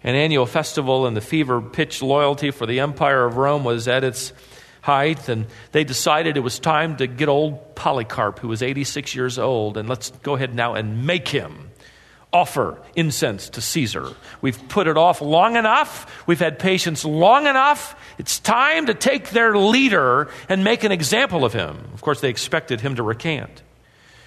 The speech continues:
History records that he was brought into the arena,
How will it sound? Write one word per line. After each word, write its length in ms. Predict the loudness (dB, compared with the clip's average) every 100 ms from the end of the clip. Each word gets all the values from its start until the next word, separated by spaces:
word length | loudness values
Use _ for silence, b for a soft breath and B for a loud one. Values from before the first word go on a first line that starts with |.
| b
History 360 | -2 -2 0 0
records 540 | 0 2 4 4 2
that 120 | 0 0
he 120 | 0
was 160 | -2
brought 400 | 0 4 4 4
into 200 | 0 -4
the 180 | -2 0
arena, 420 | 0 2 0 0